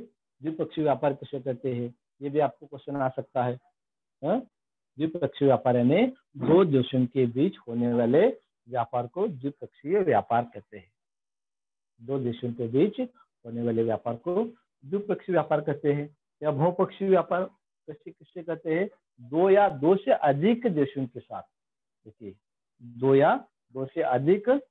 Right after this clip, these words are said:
जो देश होते हैं या जो country है, इन country के साथ जो व्यापार होता है,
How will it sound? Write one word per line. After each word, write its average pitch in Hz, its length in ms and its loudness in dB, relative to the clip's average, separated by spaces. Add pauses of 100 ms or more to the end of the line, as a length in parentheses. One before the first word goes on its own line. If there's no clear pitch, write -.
(280)
जो 135 120 -6
देश 170 320 0
होते 127 280 0
हैं 127 240 0 (360)
या 127 100 -8
जो 131 180 -8
country 147 420 -2
है, 135 240 2 (320)
इन 170 120 -10
country 131 400 -4
के 131 120 -4
साथ 127 140 -2
जो 123 220 -6
व्यापार 117 400 0
होता 120 300 -2
है, 208 200 -2